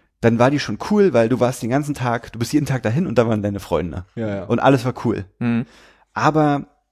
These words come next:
Speaker 1: zumindest war es bei uns so, da wurde auch schon krasser Druck aufgebaut.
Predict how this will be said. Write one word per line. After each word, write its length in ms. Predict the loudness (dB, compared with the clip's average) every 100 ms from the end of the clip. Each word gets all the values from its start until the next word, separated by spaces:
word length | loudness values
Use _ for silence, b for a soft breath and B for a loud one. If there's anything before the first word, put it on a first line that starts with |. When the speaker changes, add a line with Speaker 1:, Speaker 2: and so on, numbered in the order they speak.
| _ _ _ _ _ _ _ _ _ _ _
Speaker 1:
zumindest 260 | -2 0 0
war 60 |
es 40 | -8
bei 100 | -4
uns 240 | -2 0
so, 280 | -2 -2 -4 -12 _ _ _ _ _ _ _ _ _ _ -8
da 140 | 2
wurde 240 | 4 4
auch 80 | 2
schon 160 | -4 -4
krasser 320 | -6 -4 -4
Druck 260 | -2 -4 -4
aufgebaut. 640 | -6 -8 -6 -6 -8